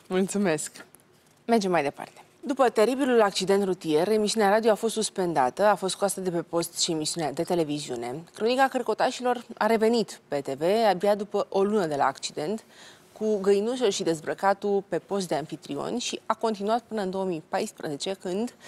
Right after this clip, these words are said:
la o ședință de management, Mihai Găinușă și Codrus Chegheș au anunțat că pleacă din echipă. Îl citesc pe Mihai Găinușă: „Am decis să părăsesc Cronica Cărcotașilor de la T V, că la radio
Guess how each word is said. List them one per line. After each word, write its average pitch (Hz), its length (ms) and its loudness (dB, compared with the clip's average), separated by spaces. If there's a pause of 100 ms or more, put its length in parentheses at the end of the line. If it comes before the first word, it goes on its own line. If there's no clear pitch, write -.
(240)
la - 200 2
o - 40 2
ședință 233 480 -2
de 196 100 0
management, 196 680 -4
Mihai 208 300 -2
Găinușă 175 480 -4
și 190 340 -4
Codrus 170 420 -4
Chegheș 190 500 -6 (100)
au 226 160 2
anunțat 226 360 0
că 247 200 0 (160)
pleacă 269 300 0
din 226 140 -4
echipă. 220 460 -8 (440)
Îl 208 120 2
citesc 226 340 2
pe 226 80 -4
Mihai 202 280 -2
Găinușă: 170 520 -4 (500)
„Am 220 220 4
decis 208 260 2
să 277 100 0
părăsesc 208 680 0
Cronica 156 420 -4
Cărcotașilor - 880 -8 (240)
de 202 140 0
la 247 120 6
T 240 80 -4
V, 208 140 0 (480)
că 139 360 -2
la 151 120 4
radio 180 540 2